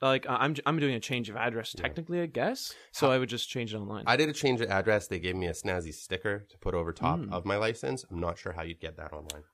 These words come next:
Speaker 1: Oh, true.
Speaker 2: They might
Speaker 1: Okay,
Speaker 2: send
Speaker 1: cool.
Speaker 2: it out to you.
Speaker 1: But yeah.
Speaker 2: Right, so Monday we have this, and I'm not sure that this is gonna happen. In fact, I'm pretty sure it's not gonna happen, so there's
Speaker 1: Mm.
Speaker 2: almost no point of mentioning it.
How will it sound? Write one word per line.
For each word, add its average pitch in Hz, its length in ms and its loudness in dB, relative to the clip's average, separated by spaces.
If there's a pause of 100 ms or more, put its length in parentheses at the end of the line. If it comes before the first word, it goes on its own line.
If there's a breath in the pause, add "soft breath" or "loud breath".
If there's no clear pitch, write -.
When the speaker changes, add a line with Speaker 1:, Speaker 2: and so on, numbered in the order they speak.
Speaker 1:
Oh, 120 280 -2
true. 101 340 -6 (120)
Speaker 2:
They - 100 -8
might - 60 -4
Speaker 1:
Okay, 104 80 -4
Speaker 2:
send - 40 -16
Speaker 1:
cool. 120 140 4
Speaker 2:
it 80 60 -4
out 76 140 -12
to - 100 -16
you. 80 80 -14 (360 soft breath)
Speaker 1:
But 139 100 4
yeah. 143 80 8
Speaker 2:
Right, - 200 2
so 151 460 6
Monday 185 340 4
we 262 140 -2
have 180 320 0
this, 135 360 0
and 127 140 -4
I'm 123 140 2
not 151 200 4
sure 170 200 0
that 156 100 2
this 131 160 -4
is 127 80 -10
gonna 131 160 2
happen. 110 440 2
In 107 200 -4
fact, 123 300 -2
I'm 98 80 -2
pretty 165 260 -2
sure 139 160 -2
it's - 160 -4
not 127 240 2
gonna 147 180 -2
happen, 139 380 -2
so 117 100 -6
there's 104 220 0
Speaker 1:
Mm. - 60 -12
Speaker 2:
almost 131 400 0
no 113 180 4
point 107 320 0
of 87 100 -6
mentioning 90 400 -2
it. 82 220 -4